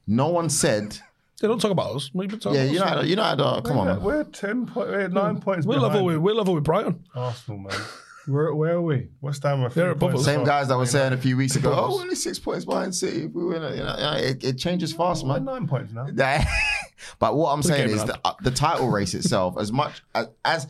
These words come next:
Speaker 1: no matter how emotional we can be as Arsenal fans,
Speaker 2: Really?
Speaker 1: yeah, um, that's gonna go till the end of the season.
Speaker 2: Do you know what I'm enjoying?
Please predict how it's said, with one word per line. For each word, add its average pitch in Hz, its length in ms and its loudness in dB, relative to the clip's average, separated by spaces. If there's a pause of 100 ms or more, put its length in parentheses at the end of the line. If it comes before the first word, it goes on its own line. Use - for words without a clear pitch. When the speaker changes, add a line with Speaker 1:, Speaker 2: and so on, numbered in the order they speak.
(180)
Speaker 1:
no 127 100 -2
matter 156 200 2
how 156 220 2
emotional 135 600 0
we 104 140 -4
can 120 360 2
be 98 180 -4
as 87 100 -6
Arsenal 95 360 -6
fans, 90 320 -6
Speaker 2:
Really? 180 200 -2 (160)
Speaker 1:
yeah, 90 280 -2 (420)
um, 101 580 0 (380)
that's 120 200 0
gonna 110 160 -2
go 95 140 0
till 92 160 -2
the 82 100 0
end 82 100 0
of 80 60 -2
the 78 60 -4
season. 76 340 -4 (300)
Speaker 2:
Do - 100 -2
you - 40 2
know 170 60 0
what 160 60 -2
I'm 170 60 0
enjoying? 156 460 -2